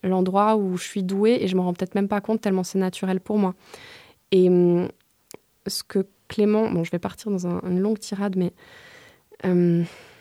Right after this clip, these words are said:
dans la biographie de Clément, il y a eu dix à quinze ans d'exploration au théâtre instantané où il voyait qu'en fait, les comédiens, même quand ils avaient champ libre, ils revenaient toujours sur des zones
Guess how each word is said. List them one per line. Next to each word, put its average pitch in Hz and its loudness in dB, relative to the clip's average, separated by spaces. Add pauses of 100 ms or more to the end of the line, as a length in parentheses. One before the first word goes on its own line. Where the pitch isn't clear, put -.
(840)
dans 190 4
la 190 8
biographie 208 2
de - -18
Clément, 214 2
il 185 0
y 185 4
a 180 4
eu 202 2
dix 208 -4
à 214 -2
quinze 196 -2
ans 208 0
d'exploration 190 -2
au 196 0
théâtre 190 -4
instantané 185 0
où 185 0
il 185 2
voyait 185 4
qu'en 190 -4
fait, 220 -4
les 170 -2
comédiens, 190 2 (480)
même 220 4
quand 214 -2
ils 202 2
avaient 185 4
champ 196 0
libre, 220 2
ils 196 0
revenaient 202 4
toujours 233 0
sur 196 -4
des 185 4
zones 190 4